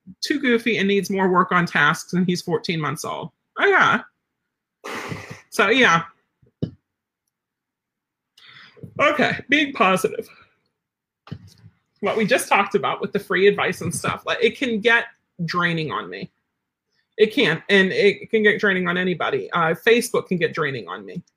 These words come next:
That's why I'm liking Instagram a whole bunch, is 'cause Instagram has cute pictures. And I like to look at it, okay? But I try to be positive, and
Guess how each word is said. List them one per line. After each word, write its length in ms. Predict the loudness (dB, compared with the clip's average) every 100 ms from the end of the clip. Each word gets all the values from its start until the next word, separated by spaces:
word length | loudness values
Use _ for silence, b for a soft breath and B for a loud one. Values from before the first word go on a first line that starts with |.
| -10
That's 180 | -8 0
why 140 | 2
I'm 120 | 4
liking 260 | 2 2 0
Instagram 440 | 0 -2 0 0
a 60 | 2
whole 100 | 2
bunch, 300 | 4 4 0
is 140 | -4
'cause 140 | 0 0
Instagram 400 | 0 0 0 0
has 120 | -4
cute 220 | -8 -8
pictures. 460 | -8 -8 -12 -12 -20 _ -14 -14 B B B B B B 2
And 460 | 6 6 6 4 0 -10 _
I 100 | 0
like 180 | 2 2
to 80 | 4
look 180 | 4 4
at 140 | 0
it, 100 | 0 -12 _ _ _ _ -2
okay? 300 | 2 4 2 B B B -6
But 320 | 0 2 4
I 200 | 4 2 0
try 360 | 0 2 2
to 120 | 2 -2
be 100 | -2
positive, 580 | -4 -4 -8 -8 -10 -16 _ -4
and 720 | -2 2 2 2 2 0 -4